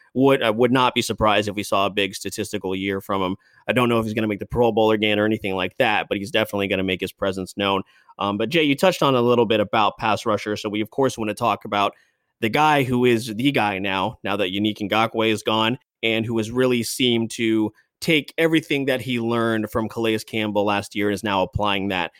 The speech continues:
to mentoring K'Lavon Chaisson, and which is, of course, Josh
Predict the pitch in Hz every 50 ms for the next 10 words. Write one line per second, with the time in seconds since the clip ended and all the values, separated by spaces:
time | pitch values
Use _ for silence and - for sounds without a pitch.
0 | _ _ _ - - 110 101 98 104 104 104 - 104 98 95 92 90 90 87 -
1 | - 107 101 95 92 95 90 92 90 - 101 98 92 - 98 90 87 90 87 82
2 | 90 92 - 95 90 90 - - - 101 101 95 - - _ _ _ _ _ _
3 | - 98 101 107 95 95 95 - -